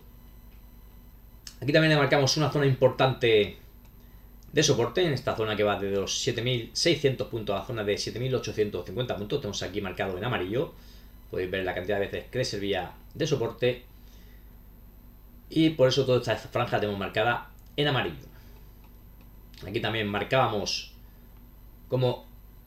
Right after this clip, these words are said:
esta vela interesante, la vela de martillo, nos dejaba esta zona de soporte que de momento sigue respetando.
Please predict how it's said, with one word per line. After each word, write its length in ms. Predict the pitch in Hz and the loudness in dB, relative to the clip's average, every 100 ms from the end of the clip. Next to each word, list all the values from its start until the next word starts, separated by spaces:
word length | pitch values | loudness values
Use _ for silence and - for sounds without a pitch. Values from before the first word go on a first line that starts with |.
| - | -8
esta 380 | 147 131 - 117 | -4 -2 0 2
vela 400 | 120 117 110 - - | 4 2 0 -4 -6
interesante, 1000 | 120 107 165 151 - 120 101 101 90 - - - - - - - - - - - | -6 -2 2 2 2 -2 0 -2 -2 -8 -20 -20 -20 -20 -20 -20 -20 -20 -20 -14
la 120 | 95 | -2
vela 400 | 101 101 92 92 - - - | 2 2 0 -8 -14 -20 -12
de 80 | 110 | -6
martillo, 560 | 107 - 110 101 - - - - - - - - - - - | -6 -4 -2 -2 -2 -10 -20 -20 -20 -20 -20 -20 -20 -20 -6
nos 100 | 135 | -2
dejaba 200 | 127 120 | 2 2
esta 160 | - 110 | 2 -2
zona 280 | 123 104 95 | 0 0 -2
de 220 | 95 - - - - - - - | -4 -8 -20 -20 -20 -20 -20 -14
soporte 800 | - - 208 143 113 - 143 - - - - - - - - - | -4 2 4 4 2 2 2 2 -16 -20 -20 -20 -20 -20 -20 -2
que 80 | 135 | 2
de 80 | 185 | 4
momento 340 | 160 143 147 | 4 2 0
sigue 320 | - 139 123 | 0 2 4
respetando. 720 | 110 - - - 117 131 185 | 2 0 0 0 0 0 -2